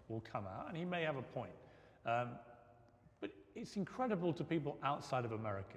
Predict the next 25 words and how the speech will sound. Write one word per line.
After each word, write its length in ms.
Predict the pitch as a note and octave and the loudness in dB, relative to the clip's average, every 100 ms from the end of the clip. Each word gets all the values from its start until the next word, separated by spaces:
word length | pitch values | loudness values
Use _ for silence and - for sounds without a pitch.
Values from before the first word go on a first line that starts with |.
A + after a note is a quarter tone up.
| - A2+ | -12 -8
that 140 | B2 | 2
Donald 320 | E3 A3 G3 | 2 4 0
Trump, 240 | - - - - - - - - - - - | 0 -4 -4 -14 -20 -20 -20 -20 -20 -20 -4
who 80 | A#2+ | 6
lost 320 | C3+ F#3 - | 8 8 8
last 320 | C#3+ A2+ G#2+ - | 6 6 4 -2
time, 140 | A#2 - - - - - | -6 -6 -16 -18 -20 -4
has 120 | D3 | -2
been 300 | - E4 A#3+ | 6 6 6
pretty 360 | - F#4 G4+ B3+ | 4 4 6 6
much 260 | E3 - | 6 4
a 60 | C#3+ | 0
consistent 680 | - C#3+ A3 G3 - E3 C#3+ | 0 2 2 2 2 0 4
loser 520 | D3 D#3+ C3 A2+ - - - - - | 6 6 6 2 -4 -10 -14 -14 -2
in 160 | D#3 C#3+ | 2 6
the 80 | |
electoral 480 | C#3 D3 D3 - C#3 | 6 6 2 0 -2
process 500 | A#2+ D3 C3+ - A#2 | 2 4 4 2 -2
since 400 | - - E3+ C#3+ | 2 4 4 0
twenty 340 | - D#3+ C3+ A#2+ | 0 0 2 -2
sixteen, 520 | - A2+ - A2 G2 - - - - - - | -4 -8 -6 -6 -6 -14 -20 -20 -20 -8 4
both 300 | C3+ C3+ A#2+ | 4 6 4
in 140 | A#2+ | 4
the 60 | G#2+ | 4
midterms, 840 | D3+ F#3 - F#3 E3+ E3 D3+ | 4 4 4 2 2 2 0